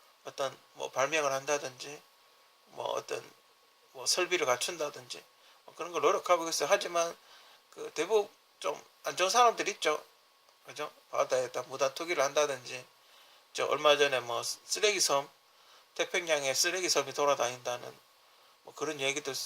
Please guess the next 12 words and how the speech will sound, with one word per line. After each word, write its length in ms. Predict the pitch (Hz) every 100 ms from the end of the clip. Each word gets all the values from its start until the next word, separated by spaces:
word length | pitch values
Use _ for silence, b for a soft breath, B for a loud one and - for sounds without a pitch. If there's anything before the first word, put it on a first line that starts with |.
| -
그 140 | 143 143
쓰레기 280 | 170 175
섬을 200 | 156 139
치워야 320 | 131 - 185 143
된다는 340 | 127 123 117
그런 180 | 135 147
것도 200 | 170 -
있었고, 260 | - - - _ _ B B B B
일본 520 | - 220 220 220 208
그 600 | 190 185 175 170 165 156 -
원자력 420 | 165 185 180 160
발전소 460 | 143 143 156 147